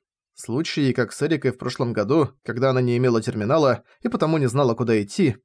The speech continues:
были скорее исключениями из общего числа. Работа Тацу и других заключалась не в том, чтобы провести учеников, а в том, чтобы предупреждать тех новых учеников, которые выглядят так, словно могут опоздать. «Эм, прошу прощения, сэмпай.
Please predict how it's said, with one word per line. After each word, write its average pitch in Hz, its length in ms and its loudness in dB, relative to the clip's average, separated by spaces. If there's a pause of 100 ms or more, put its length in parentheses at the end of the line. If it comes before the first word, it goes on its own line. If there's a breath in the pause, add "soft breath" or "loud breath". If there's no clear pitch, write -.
(100)
были 202 280 2
скорее 170 340 2
исключениями 143 680 0
из 127 160 2
общего 127 300 -2
числа. - 540 -4 (300)
Работа 117 460 -2
Тацу 143 360 -2
и 123 40 2
других 120 340 -2
заключалась 127 560 0
не 120 80 -2
в - 80 -8
том, 214 180 0
чтобы 110 260 -6
провести 110 400 -4
учеников, 113 600 -2 (220 soft breath)
а 110 120 0
в - 80 -6
том, 262 160 -2
чтобы 165 280 -2
предупреждать 131 640 -2
тех 160 220 0
новых 135 280 0
учеников, 120 580 -2 (100)
которые 156 340 0
выглядят 135 440 0
так, 233 160 -4
словно 139 320 0
могут 139 260 2
опоздать. 110 600 -4 (680)
«Эм, 139 340 -2
прошу 165 280 0
прощения, 180 380 2
сэмпай. 131 540 0